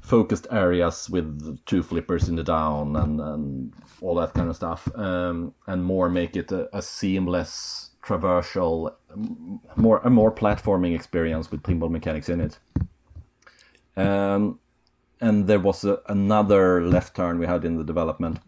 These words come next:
that was, um, when we had a focus test. Uh, we did a lot of focus tests during this whole development, um, to sort of see what people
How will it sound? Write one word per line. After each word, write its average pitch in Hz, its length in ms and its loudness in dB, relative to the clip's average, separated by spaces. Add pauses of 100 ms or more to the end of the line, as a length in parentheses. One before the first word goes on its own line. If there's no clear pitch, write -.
that 80 140 -2
was, 78 440 -4 (720)
um, 80 640 -6
when 87 480 -2
we 95 80 0
had 95 140 0
a - 40 -2
focus 113 340 -2
test. - 440 -2 (720)
Uh, 85 480 -4
we 135 80 4
did 170 100 0
a 156 40 2
lot 117 160 4
of 98 100 4
focus 95 280 -4
tests 87 200 -2
during 82 240 -2
this - 360 -10
whole 76 720 -8
development, 82 680 -6 (520)
um, 78 680 -6 (580)
to 82 260 -2
sort 90 180 -6
of 76 220 -4
see 90 420 -6
what 80 200 -4
people 78 600 -4